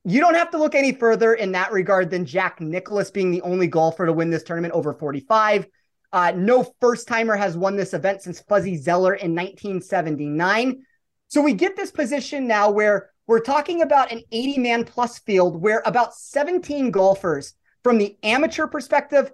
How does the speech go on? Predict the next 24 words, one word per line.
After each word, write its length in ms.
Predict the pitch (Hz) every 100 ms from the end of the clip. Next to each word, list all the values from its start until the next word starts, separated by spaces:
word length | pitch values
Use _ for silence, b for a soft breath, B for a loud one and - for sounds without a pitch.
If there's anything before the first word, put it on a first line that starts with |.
| _ _ -
and 260 | 254 247
these 240 | 240 208 - _ _ - 160
past 360 | - 262 277 -
winners 340 | 226 240 220
that 120 | 214 196
are 80 |
coming 300 | - 220 202
back 260 | 180 196 196
are 80 | 190
playing 240 | 202 196
this 120 | 175
tournament 340 | - 208 190 -
that, 280 | 208 202 - _ _ -
like, 200 | 247 214
this 180 | 349 392
is 140 | 277
not 200 | 311 302
a 100 | 240
hyperbole, 920 | 220 202 208 233 202 208 208 202 202
over-exaggeration 960 | 208 208 202 175 190 185 170 185 180 185
part 160 | 185
of 60 | 175
the 80 | 175
answer. 280 | 170 143